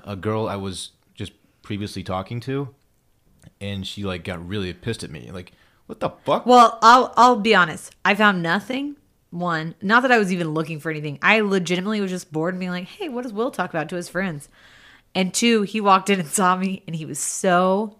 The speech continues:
Speaker 2: mad.
Speaker 1: He caught you red-handed?
Speaker 2: Oh, yeah. <laughs>
Speaker 1: See, you know what? If he didn't catch you, you never would have told him.
Speaker 2: No, I wouldn't have.
Speaker 1: To this day.
Speaker 2: And so now, and you know when he did it, he left his phone while he was in the shower. So now he brings the phone <laughs> in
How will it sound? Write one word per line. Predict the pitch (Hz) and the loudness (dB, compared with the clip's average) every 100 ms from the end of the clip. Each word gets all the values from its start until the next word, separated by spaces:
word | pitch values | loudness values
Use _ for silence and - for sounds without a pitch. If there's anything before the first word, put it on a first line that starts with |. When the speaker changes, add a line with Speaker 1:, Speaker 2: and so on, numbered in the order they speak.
| - | -10
Speaker 2:
mad. | 170 160 151 147 | -4 -2 0 -2
Speaker 1:
He | 151 | 0
caught | 120 117 | -2 0
you | 123 | -2
red-handed? | 110 113 104 120 143 175 | 0 -2 -2 -4 -2 4
Speaker 2:
Oh, | 196 208 | 6 6
yeah. | 208 160 139 175 | 4 0 2 2
<laughs> | |
Speaker 1:
See, | 143 156 165 151 101 - _ _ | 2 2 2 0 -8 -18 _ _
you | 127 | -2
know | 127 | 2
what? | 139 165 - - | 6 4 4 -6
If | 117 131 | -4 -4
he | 120 | 0
didn't | 123 135 120 | 0 0 0
catch | 123 - | -2 -2
you, | 117 | -6
you | 131 | -6
never | 113 110 110 110 | -4 -4 -2 -2
would | 117 | -2
have | 98 | -4
told | 101 87 | -6 -6
him. | 87 80 - - _ _ _ 185 | -6 -8 -14 -20 _ _ _ 2
Speaker 2:
No, | 233 240 156 | 6 6 6
I | 170 | 2
wouldn't | 185 175 156 | 0 0 -2
have. | 131 | -2
Speaker 1:
To | |
this | 113 110 | -2 -4
day. | 82 98 82 - | -4 -6 -6 -2
Speaker 2:
And | 208 208 | 0 2
so | 226 208 190 180 - | 4 6 6 2 -4
now, | 175 202 214 196 185 - - | 0 6 8 8 6 2 0
and | 220 196 | 0 0
you | 208 196 202 | -2 -2 2
know | 214 | 2
when | 214 | 2
he | 214 | 0
did | 185 196 | 0 2
it, | 208 - - | 0 -4 -12
he | 170 180 | -8 -4
left | 185 196 202 | 0 0 0
his | 180 | -4
phone | 190 185 | 0 0
while | 170 175 | 0 0
he | 185 | 0
was | 170 | -2
in | 160 | -6
the | 170 | -4
shower. | 175 160 170 | 2 4 2
So | 175 | -2
now | 160 160 | -2 -2
he | 175 165 | -2 -4
brings | 170 165 | -4 -6
the | 156 | -8
phone | 143 175 147 | -2 -2 0
<laughs> | |
in | 202 | -2